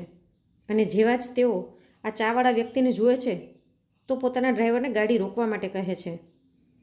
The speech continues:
ડ્રાઈવર ગાડી ઊભી રાખે છે અને કલેક્ટર સાહેબ ગાડીમાંથી ઉતરીને તે ચાવાળાની દુકાન પર પહોંચી જાય છે, જ્યાં તે ચાવાળો વ્યક્તિ પહોંચ્યો હતો.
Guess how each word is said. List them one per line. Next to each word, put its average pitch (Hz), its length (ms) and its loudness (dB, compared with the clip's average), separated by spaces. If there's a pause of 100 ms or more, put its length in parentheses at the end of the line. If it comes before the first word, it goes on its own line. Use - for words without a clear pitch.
(200)
ડ્રાઈવર 220 320 2
ગાડી 214 260 0
ઊભી 226 200 2
રાખે 247 320 0
છે 247 180 -4 (580)
અને 254 140 2
કલેક્ટર 262 400 0
સાહેબ 269 400 -2
ગાડીમાંથી 240 500 2
ઉતરીને 240 640 -2 (480)
તે 262 80 4
ચાવાળાની 254 540 4
દુકાન 247 300 0
પર 262 120 -4
પહોંચી 208 380 -6
જાય 180 200 -6
છે, 170 260 -10 (800)
જ્યાં 208 220 2
તે 240 80 2
ચાવાળો 240 400 0
વ્યક્તિ 220 300 0
પહોંચ્યો 196 380 -6
હતો. 175 400 -10